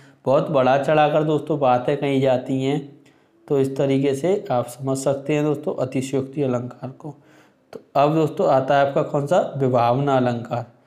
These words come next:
विभावना अलंकार, तो दोस्तों ये क्या कह रहा है? जहाँ पर बिना कारण के कार्य होता है,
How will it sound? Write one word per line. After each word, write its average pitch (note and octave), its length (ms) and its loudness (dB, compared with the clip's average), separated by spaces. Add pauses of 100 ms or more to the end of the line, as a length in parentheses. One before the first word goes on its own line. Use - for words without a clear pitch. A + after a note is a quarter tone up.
(340)
विभावना B2 600 2
अलंकार, A#2 380 -2
तो C3+ 280 -6
दोस्तों C3+ 200 -2
ये B2+ 120 2
क्या B2+ 160 2
कह C3 140 0
रहा C3 100 4
है? D#3 120 2
जहाँ B2+ 300 2
पर A#2+ 200 2
बिना C#3 320 2
कारण C3 440 2
के C3+ 120 0
कार्य B2 360 0
होता A#2 500 -4
है, C3 220 -16